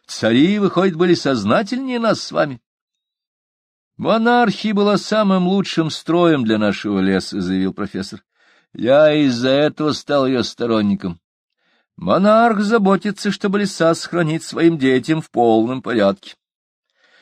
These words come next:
Монархическое сознание историческое. Царь все время имеет в виду, каким он останется в памяти народа.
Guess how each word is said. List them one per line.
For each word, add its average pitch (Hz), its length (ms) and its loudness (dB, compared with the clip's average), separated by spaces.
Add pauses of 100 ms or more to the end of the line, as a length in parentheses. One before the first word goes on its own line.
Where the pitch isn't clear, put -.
(260)
Монархическое 110 1160 -2
сознание 92 880 -2
историческое. 117 1120 -4 (540)
Царь 240 400 -2
все 104 320 0
время 117 400 0
имеет 156 340 -2
в - 40 -18
виду, 98 420 2 (640)
каким 104 480 0
он 214 80 -2
останется 214 640 -4
в 196 80 -4
памяти 196 380 -2
народа. 180 400 -4